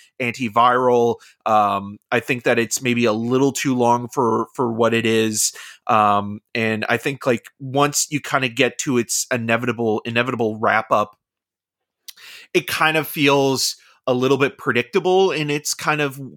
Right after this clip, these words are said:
you know, beginning and end. Um, and also some of the, some of the, the way that when we're kind of first introduced to this third party corporation that works on behalf of major corporations, um, that's run by, uh, Jennifer Jason Leigh and these scientists,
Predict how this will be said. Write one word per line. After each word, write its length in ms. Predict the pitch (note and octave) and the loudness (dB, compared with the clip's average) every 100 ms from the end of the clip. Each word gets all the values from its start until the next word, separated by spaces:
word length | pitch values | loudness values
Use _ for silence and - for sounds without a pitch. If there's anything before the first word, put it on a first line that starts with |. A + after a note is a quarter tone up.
| _ | _
you 140 | C#3 | -6
know, 160 | C3 B2 | -2 -2
beginning 480 | A#2 A#2+ C3+ C3 B2+ | -2 -2 0 0 -2
and 80 | A#2 | -2
end. 400 | A2 D3+ F#3+ - - - - | -2 -4 -8 -16 -20 -10 2
Um, 300 | C3 B2 B2+ | 4 4 2
and 100 | F3 | 2
also 240 | G#3+ B3 | 2 2
some 220 | C4 A#3+ C#4 | 0 0 0
of 80 | |
the, 180 | C4+ - | 0 -2
some 200 | D3 G#3 | 0 -2
of 80 | B3+ | 0
the, 140 | A3+ D#3+ | 0 -2
the 240 | E3+ C#3 | -8 -6
way 280 | D3+ D3 E3 | -2 0 0
that 180 | F3 D3 - _ _ _ _ C#3 B2+ _ | 0 -2 -4 _ _ _ _ -20 -20 _
when 220 | C#3+ D3 | -4 -4
we're 220 | C3+ C3 B2+ | 2 0 0
kind 180 | D3+ | -6
of 60 | C3 | -6
first 280 | - D#3+ - | -4 -4 -4
introduced 680 | D3 C3+ C#3+ C3 - - - | -8 -8 -4 -2 -4 -6 -6
to 420 | C3+ B2 B2 A#2 - - - _ - | -2 0 -2 -4 -10 -20 -20 _ -4
this 560 | C3+ A#2+ A2+ - - - _ _ - | 2 2 2 -2 -4 -10 _ _ -4
third 320 | F3 D#3+ D#3 - | 2 2 2 -2
party 360 | - C#3+ C3 | 2 2 2
corporation 960 | A#2 D3+ C3 B2+ B2 B2+ - C#3+ A2 A2+ | -2 -2 -2 0 2 2 0 -2 -4 0
that 260 | A#2+ A#2 | 0 0
works 440 | C3+ C3+ C3+ - - | -2 0 0 -2 -4
on 180 | C3 A#2+ | -2 -2
behalf 420 | A#2 A#2+ A#2 A#2 | -2 0 0 0
of 140 | B2+ G#2+ | -4 -6
major 320 | A2+ A2+ B2+ | -4 -4 -6
corporations, 880 | - B2 B2 A#2 A#2 - G#2+ G#2+ - - - - - | -4 -4 0 -2 -2 -6 -8 -10 -14 -16 -20 -12 -2
um, 460 | A2+ G#2 G#2 G#2 - | 0 0 -2 -12 -6
that's 240 | A2+ - | -6 0
run 240 | C#3+ D3+ | 0 2
by, 280 | C3+ A#2 A2+ A#2 | 2 2 2 0
uh, 140 | A#2 | -2
Jennifer 340 | A2+ A#2 - | -2 -6 -4
Jason 360 | A#2+ A#2+ G#2+ A#2 | -6 -6 -6 -10
Leigh 180 | A2 G#2+ | -10 -10
and 120 | G#2+ | -8
these 180 | G#2+ - | -8 -4
scientists, 600 | D#3 E3+ E3 C3 A2+ - | -2 -2 -4 -6 -8 -10